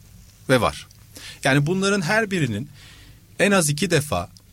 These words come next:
üç defa yeni bir işe girip başvuru yaptığını düşünürsek doksan yüz milyon civarında aslında bir hareketlilik var. Bunun içinde gerçekten kalifiye personel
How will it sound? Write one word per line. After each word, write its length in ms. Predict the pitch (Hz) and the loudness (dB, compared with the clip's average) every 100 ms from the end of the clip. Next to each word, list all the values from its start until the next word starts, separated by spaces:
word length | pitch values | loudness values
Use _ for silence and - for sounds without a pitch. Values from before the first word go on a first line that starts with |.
| - - - 202 | -20 -20 -10 -4
üç 240 | 202 - | -2 0
defa 380 | 135 - 87 78 - - - - | -2 -2 -4 -6 -16 -20 -14 0
yeni 280 | 117 160 | 2 2
bir 80 | 156 | 2
işe 200 | 143 139 | -2 -2
girip 280 | 120 107 98 - - | -2 -2 -4 -8 -2
başvuru 380 | 139 147 139 117 | -2 -2 -4 -4
yaptığını 400 | 101 - 101 135 | -6 -6 -6 -4
düşünürsek 600 | - 185 - 151 175 - - - - | -2 -2 0 0 -2 -8 -20 -20 -2
doksan 340 | 143 147 - 214 | 0 2 2 0
yüz 300 | 196 233 180 | 2 2 4
milyon 300 | 156 123 117 | 2 2 0
civarında 540 | 170 185 139 131 214 | 0 2 2 2 2
aslında 480 | 190 147 165 190 202 | 2 2 -2 -4 -4
bir 240 | 196 196 - - - - | -4 -6 -10 -20 -20 -8
hareketlilik 800 | 160 175 160 156 - 156 147 | -2 -2 -2 -6 -4 -4 -4
var. 160 | 82 73 - - - - - - - - - - | -6 -10 -16 -20 -20 -20 -20 -20 -20 -20 -20 -14
Bunun 420 | 104 104 175 247 | -8 -2 2 2
içinde 580 | 262 - 180 143 120 123 - - - - 107 | 2 0 0 0 2 -2 -4 -18 -20 -12 0
gerçekten 640 | 127 190 202 190 190 185 | 2 2 -2 -2 0 0
kalifiye 720 | - 156 160 - 180 175 180 - - - - - - - | 0 -2 -2 -4 0 2 2 -2 -18 -20 -20 -20 -20 -10
personel 640 | - 117 127 147 160 160 | -2 0 0 2 2 0